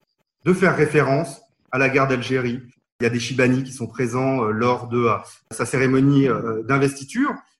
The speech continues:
On peut faire l'hypothèse que, euh, c'est le genre d'élément qu'il avait plutôt intérêt à invisibiliser et à cacher pendant sa campagne, au risque sinon de perdre. Et donc, ticket gagnant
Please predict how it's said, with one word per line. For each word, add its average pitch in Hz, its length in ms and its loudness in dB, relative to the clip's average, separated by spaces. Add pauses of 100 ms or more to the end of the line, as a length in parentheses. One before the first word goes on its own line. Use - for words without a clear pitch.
(140)
On 127 60 -12
peut 214 220 -2
faire 175 160 4
l'hypothèse 202 720 2
que, 170 60 0
euh, 131 300 0
c'est 127 160 -6
le 120 100 -4
genre 147 300 -2
d'élément 139 500 0 (280)
qu'il 131 100 0
avait 139 180 2
plutôt 165 240 -4
intérêt 147 300 0
à 151 100 0
invisibiliser 135 680 -2
et 127 60 4
à 104 60 0
cacher 156 400 0
pendant 127 220 -4
sa - 160 -8
campagne, 185 520 2
au 147 100 0
risque 180 300 -2
sinon 147 380 -4
de 135 80 -2
perdre. 107 300 -4 (260)
Et 139 60 -4
donc, 202 240 2
ticket 220 240 -2
gagnant 208 400 4